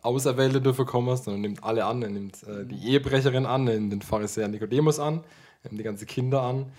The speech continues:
Speaker 2: Mhm.
Speaker 1: und er nimmt selbst noch den an, der mit ihnen am Schluss am Kreuz hängt.
Speaker 2: Äh, vielleicht nochmal zurück zu der Brote, weil es mir jetzt gerade im, äh, Kopf geblieben ist. Äh, ich find's spann-, ich find, ich bin immer wieder überrascht,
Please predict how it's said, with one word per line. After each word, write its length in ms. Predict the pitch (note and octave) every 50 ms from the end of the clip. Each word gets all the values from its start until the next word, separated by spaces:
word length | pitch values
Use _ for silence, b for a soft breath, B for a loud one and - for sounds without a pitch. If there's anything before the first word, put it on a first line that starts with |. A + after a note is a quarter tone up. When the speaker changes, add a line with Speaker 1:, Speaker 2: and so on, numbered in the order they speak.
| B B B
Speaker 2:
Mhm. 200 | A2+ A2+ A2 A2
Speaker 1:
und 80 | - G#2
er 60 | G#2
nimmt 240 | G#2 G#2+ G#2+ G#2 -
selbst 280 | - A2 G#2 - -
noch 100 | G#2 G#2
den 220 | - - G#2+ G#2+ G#2+
an, 160 | G#2+ G#2 G2+
der 120 | G2 G2+
mit 120 | G2+ G2+ G#2
ihnen 120 | G#2+ G2+
am 60 | G2
Schluss 220 | - - - G2+ -
am 100 | G2+ F#2+
Kreuz 300 | - - - - - -
hängt. 220 | - - - - - _ _ _ _ _ _ _ _ _ _ _ _ _ _ _ F3+ - b b b b b b b b b b b b b b b b b b _ B B B
Speaker 2:
Äh, 140 | - A#2+ - -
vielleicht 200 | B2 B2+ C3 C#3+
nochmal 180 | D3 D3+ D3
zurück 200 | C3+ C#3+ C#3+ C#3
zu 80 | - C#3+
der 80 | C3+
Brote, 400 | B2 - A2+ A#2+ C3+ C#3+ D3 B2+
weil 100 | A#2 A#2
es 120 | A2+ A#2 -
mir 100 | A#2+ A2+
jetzt 120 | A#2 -
gerade 280 | - - A#2 G#2+ A2 A2+
im, 220 | A2 A2 A2 A2 G#2
äh, 360 | - A2 A2 G#2+ G#2+ G2+ A2
Kopf 260 | B2+ - B2+ - -
geblieben 420 | - C3+ B2 B2 A2+ A2+ A2 A2+ G#2+
ist. 260 | A2 B2 C3 - - -
Äh, 140 | A#2 A2+ -
ich 100 | - B2
find's 360 | - - B2+ B2 B2 - - - - - B2
spann-, 340 | - - - - A2 A2 -
ich 140 | - B2+ C3
find, 340 | - D3+ D3+ D#3+ E3 D#3+ B B B B B B B B B _ _
ich 160 | - - - -
bin 160 | D3 C#3+ C3
immer 260 | D3 D#3 D#3 D3+ C#3+
wieder 200 | C#3 C#3+ D3 C3
überrascht, 600 | A#2+ B2 A#2 A2 A2+ A#2 B2 - - - - -